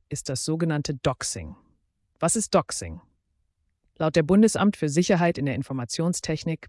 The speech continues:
B S I, bezeichnet Doxing die Methode, persönliche Informationen über eine Person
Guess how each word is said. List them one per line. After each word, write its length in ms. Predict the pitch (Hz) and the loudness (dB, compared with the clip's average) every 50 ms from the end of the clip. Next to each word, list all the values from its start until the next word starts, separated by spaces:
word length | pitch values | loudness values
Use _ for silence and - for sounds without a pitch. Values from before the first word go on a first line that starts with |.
| _ _ | _ _
B 160 | 147 139 117 | -6 -4 -4
S 200 | 110 - - - - | -4 -6 -8 -10 -8
I, 300 | 165 160 170 175 190 - _ - - - _ _ _ _ | -6 -4 -4 -4 -4 -6 _ -20 -20 -20 _ _ _ _
bezeichnet 500 | 143 - - 170 165 165 - 170 143 - _ | -10 -2 2 2 2 2 2 -2 -4 -2 _
Doxing 440 | 165 170 - - - - 160 151 143 | 0 0 0 0 -4 -2 -2 -2 -2
die 80 | 139 | -2
Methode, 680 | 127 127 120 - - - 165 175 175 170 175 180 185 180 _ _ _ | -2 -2 -4 -6 -6 -4 -2 0 2 2 2 0 0 -4 _ _ _
persönliche 600 | - 147 143 139 156 170 185 208 220 208 - 220 | -6 -6 -2 0 2 4 4 4 4 2 2 0
Informationen 880 | - 170 160 - 160 147 139 131 - - 151 156 160 160 165 165 180 - | -2 -2 -4 -4 -4 -4 -4 -4 -4 -4 -2 -2 0 0 0 -2 -2 -4
über 240 | - 160 139 135 | -6 -6 -4 -4
eine 200 | - 131 131 127 | -4 -4 -4 -4
Person 520 | - - - 139 135 156 160 165 165 170 | -6 -6 -8 -4 -4 -2 -2 0 -2 -2